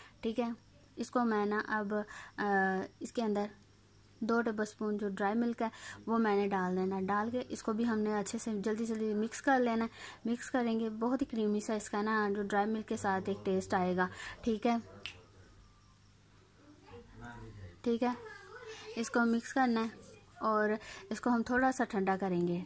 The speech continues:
ठीक है, थोड़ा सा ठंडा होना चाहिए। इसे जब चम्मच चलाते जाएंगे ना तो ये चूल्हा नीचे से बंद कर देना आपने। जब ड्राई मिल्क डालना है तो अपने चूल्हा नीचे से बंद करके फिर आपने इसको ना मिक्स करना है,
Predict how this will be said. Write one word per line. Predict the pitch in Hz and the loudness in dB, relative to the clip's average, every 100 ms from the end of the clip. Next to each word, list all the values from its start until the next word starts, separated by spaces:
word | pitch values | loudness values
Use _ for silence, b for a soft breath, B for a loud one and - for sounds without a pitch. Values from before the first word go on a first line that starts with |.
| - | -6
ठीक | 226 262 | -4 -4
है, | 254 B B B | -4 B B B
थोड़ा | 247 247 | 0 2
सा | 247 | 2
ठंडा | 226 220 208 | 0 0 2
होना | 226 226 196 | 2 2 0
चाहिए। | 214 208 208 202 | 0 0 0 -2
इसे | - 214 233 | -2 -4 -4
जब | 220 220 208 | -2 -2 -2
चम्मच | 233 233 247 | 0 2 2
चलाते | 254 233 233 | 2 0 2
जाएंगे | 269 277 262 247 | 4 6 4 4
ना | 254 B B - | 0 B B 0
तो | 226 | 2
ये | 233 | 4
चूल्हा | 233 285 285 | 6 8 10
नीचे | 262 240 | 8 4
से | 247 | 0
बंद | 226 220 | 4 4
कर | 220 208 | 4 0
देना | 180 180 180 180 | 2 2 2 2
आपने। | 196 | 0
जब | 196 202 | 0 0
ड्राई | 208 208 | 2 2
मिल्क | 233 233 | 2 2
डालना | 240 240 269 | 2 4 2
है | |
तो | 269 | 2
अपने | 233 | -2
चूल्हा | - 226 226 | -2 -2 0
नीचे | 214 214 | 0 -2
से | 220 | -4
बंद | 214 214 226 | -2 -2 0
करके | 269 240 262 B B B - | 0 0 -4 B B B -2
फिर | 247 | 2
आपने | 220 208 202 | 4 4 2
इसको | 208 226 | 0 0
ना | 214 | 0
मिक्स | 220 202 - | 2 2 0
करना | 196 180 | 2 2
है, | 170 | 0